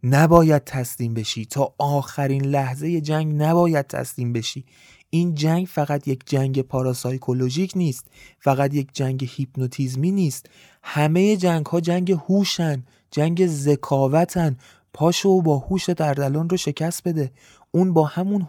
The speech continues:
هوشش تونسته تو رو به این روز بندازه، با همین هوشش ضرباتی که تو بهش زدی رو چاره کرده و تو رو به این روز انداخته. بلند شو و از هوشت استفاده کن. بلند شو، تو هنوز همه چیز رو نباختی. بلند شو.» و بعد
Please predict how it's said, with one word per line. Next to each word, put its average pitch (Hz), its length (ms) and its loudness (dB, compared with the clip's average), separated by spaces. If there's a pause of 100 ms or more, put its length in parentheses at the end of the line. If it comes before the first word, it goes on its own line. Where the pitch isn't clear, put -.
هوشش 196 320 -2
تونسته 175 380 -4
تو 147 140 0
رو 139 80 4
به 131 80 4
این 127 160 2
روز 117 180 0
بندازه، 113 520 -2 (400)
با 143 100 6
همین 180 340 2
هوشش 196 440 0
ضرباتی 165 560 -2
که 131 180 -2 (280)
تو 151 140 2
بهش 143 260 4
زدی 131 320 -2
رو 123 100 0
چاره 120 380 -2
کرده 107 480 -6 (280)
و 139 60 -2
تو 135 180 0
رو 135 100 4
به 131 80 2
این 127 200 0
روز 120 160 0
انداخته. 113 560 -6 (380)
بلند 151 360 6
شو 190 140 0
و 185 80 4
از 170 200 2
هوشت 170 360 -2
استفاده 139 580 -2
کن. 143 260 0 (340)
بلند 151 300 6
شو، 170 160 -4
تو 165 140 -4
هنوز 156 340 -2
همه 147 220 -2
چیز 151 220 -6
رو 160 140 0
نباختی. 151 520 0
بلند 151 360 4
شو.» 143 320 0 (580)
و 143 100 4
بعد 160 360 2